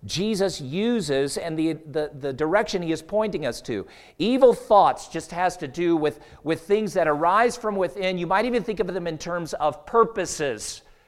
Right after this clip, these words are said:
that you formulate. So it's not just random thoughts of evil. These are actually schemes or plans or ideas that you and I develop. The second thing Jesus notes,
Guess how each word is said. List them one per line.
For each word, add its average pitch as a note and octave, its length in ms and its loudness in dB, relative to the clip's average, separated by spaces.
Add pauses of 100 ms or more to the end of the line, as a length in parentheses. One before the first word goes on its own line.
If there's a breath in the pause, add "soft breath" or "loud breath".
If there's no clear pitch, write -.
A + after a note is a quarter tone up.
(140 soft breath)
that D3+ 160 0
you F#3+ 160 0
formulate. F3 640 2 (1080)
So - 140 -6
it's D3 60 -8
not G#3+ 160 4
just F#3 160 -2
random F3 480 4
thoughts E3+ 420 6
of C#3 240 0
evil. D#3 500 0 (200 loud breath)
These G#3+ 240 0
are B3 100 8
actually F#3 720 2 (100)
schemes G3+ 720 -2
or D3 60 0
plans G3+ 500 2
or G3+ 140 2
ideas F3+ 640 2
that D3+ 180 0
you F#3 260 2
and E3 100 2
I F3 300 4
develop. D3 580 4 (200 loud breath)
The C#3 80 -6
second G#3+ 340 4
thing F3+ 220 0
Jesus E3 420 -4
notes, D#3+ 400 -2